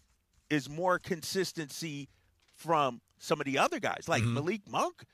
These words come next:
Speaker 1: has, you know, sort of, uh, struggled a little bit. He hasn't been playing at a high level. He's had a couple games,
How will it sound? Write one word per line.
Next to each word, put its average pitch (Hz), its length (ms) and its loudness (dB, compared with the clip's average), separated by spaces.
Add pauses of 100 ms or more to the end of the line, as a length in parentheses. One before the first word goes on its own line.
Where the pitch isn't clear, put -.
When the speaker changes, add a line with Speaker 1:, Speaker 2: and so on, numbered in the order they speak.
(220)
Speaker 1:
has, 135 360 -2
you 151 100 -4
know, 87 160 -4 (160)
sort 139 280 -2
of, 110 160 -6
uh, 107 200 2 (580)
struggled 117 480 -2
a 104 60 -4
little 110 240 -4
bit. 104 240 -6 (200)
He 226 160 -2
hasn't 147 320 -2
been 113 120 -4
playing 113 320 -4
at 95 140 -2
a 92 40 -4
high 95 180 -2
level. 95 240 -6
He's - 160 -10
had 139 140 -6
a 107 40 -12
couple - 340 -6
games, 104 380 -8